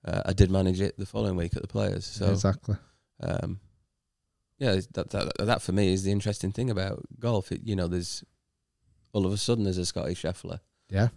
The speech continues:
Speaker 1: All of a sudden there's a Bryson DeChambeau. All of a sudden there's somebody that's maybe a little bit shorter.
Speaker 2: Yeah. Yeah, there's no, there's no one way, is there?
Speaker 1: No.
Speaker 2: There's no one
Speaker 1: And,
Speaker 2: way to
Speaker 1: and,
Speaker 2: shoot a
Speaker 1: and,
Speaker 2: sixty-five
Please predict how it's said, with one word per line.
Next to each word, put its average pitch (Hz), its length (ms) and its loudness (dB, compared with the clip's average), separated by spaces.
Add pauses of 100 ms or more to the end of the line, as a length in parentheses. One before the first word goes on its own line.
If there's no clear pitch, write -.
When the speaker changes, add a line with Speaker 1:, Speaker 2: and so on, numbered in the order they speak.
(200)
Speaker 1:
All 95 120 -2
of 92 60 2
a 92 40 2
sudden 95 300 2
there's 90 180 2
a 90 40 2
Bryson 87 400 -2
DeChambeau. 87 560 -4 (100)
All 92 120 -6
of 87 80 -4
a 87 60 -2
sudden 90 260 -2
there's 90 140 -2
somebody 90 280 0
that's - 160 -4
maybe 92 220 0
a 92 40 0
little 90 180 -2
bit 85 160 -4
shorter. 104 380 -4 (220)
Speaker 2:
Yeah. 95 200 -4 (580)
Yeah, 98 140 2
there's 98 140 2
no, 117 140 6
there's 117 140 6
no 143 100 12
one 135 280 12
way, 160 160 12
is 147 100 10
there? 113 180 6 (140)
Speaker 1:
No. 180 300 0
Speaker 2:
There's 117 80 0
no 127 100 12
one 123 160 12
Speaker 1:
And, 120 80 8
Speaker 2:
way 123 120 12
to 113 60 4
Speaker 1:
and, - 80 4
Speaker 2:
shoot 120 140 8
a 104 40 8
Speaker 1:
and, 92 80 2
Speaker 2:
sixty-five 107 440 4